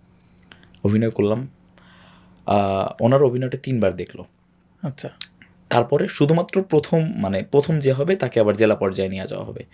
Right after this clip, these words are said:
Speaker 1: ওখানে উদ্ভট একটা ক্যারেক্টার। তো এই উদ্ভট ক্যারেক্টার দিতে দিতে জাতীয় পর্যায় পর্যন্ত গেল। জাতীয় পর্যায়ে গিয়ে, আম, তখন আমাদেরকে একটা গাড়িতে করে নিয়ে গেল তামিলনাড়ু থেকে গানে, আহ, জাতীয় পর্যায়ে গেল চেরেজা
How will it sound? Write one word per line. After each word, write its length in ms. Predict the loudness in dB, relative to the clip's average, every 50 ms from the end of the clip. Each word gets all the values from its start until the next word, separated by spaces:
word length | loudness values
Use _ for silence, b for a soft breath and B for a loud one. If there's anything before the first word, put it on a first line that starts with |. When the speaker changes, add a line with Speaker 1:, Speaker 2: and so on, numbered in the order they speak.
| B B B B B B
Speaker 1:
ওখানে 240 | -2 0 0 2 4
উদ্ভট 440 | 4 2 2 0 -2 -6 -6 -6
একটা 180 | -8 -14 -14 -16
ক্যারেক্টার। 420 | -14 -14 -14 -14 _ _ -20 -20 -20 -20 _ B B B B B B B
তো 80 | B 2
এই 20 |
উদ্ভট 420 | 2 2 0 0 2 2 2 2 2
ক্যারেক্টার 400 | -2 -2 -2 -2 -2 -2 0 0
দিতে 240 | 0 2 4 2 2
দিতে 200 | 4 2 0 0
জাতীয় 280 | 0 -2 -4 -4 -6
পর্যায় 300 | -6 -6 -8 -8 -10 -10 -10
পর্যন্ত 300 | -10 -10 -10 -10 -10 -10
গেল। 200 | -12 -12 -14 -16 -16 _ _ _ _ _ _ B B B B B B B B B B B -2 0
জাতীয় 240 | 0 2 2 2
পর্যায়ে 320 | 2 2 0 2 2 2 2
গিয়ে, 360 | 0 -6 -8 -6 -6 -8 -10 _ _ _ -8
আম, 540 | -6 -6 -4 -4 -6 -6 -8 -10 -14 -16 -18 _ _ _ _ _ _ _ 0
তখন 600 | 0 0 0 -2 -6 -4 -4 -2 -2 -6 -8 -12 _ _ _ _ _ _ _ _ _ _ -6
আমাদেরকে 440 | -2 -2 2 2 2 0 2 0
একটা 180 | 0 2 0 0
গাড়িতে 320 | 0 2 0 0 0 0
করে 160 | 0 2 0 2
নিয়ে 200 | 2 0 0 0
গেল 140 | -2 -2
তামিলনাড়ু 380 | -2 0 0 0 0 0 -2 -2
থেকে 260 | -2 -2 -4 -4 -2
গানে, 520 | -4 -2 -2 -2 0 2 2 2 0 0 -2 -6 B B B B B B B B
আহ, 580 | 0 0 2 2 2 0 -2 -4 -10 -12 -6 2
জাতীয় 280 | 2 2 4 4 2
পর্যায়ে 300 | 2 2 2 2 2 2
গেল 220 | 2 2 0 -2 -2
চেরেজা 540 | -2 0 0 2 2 2 2 0 -2 -2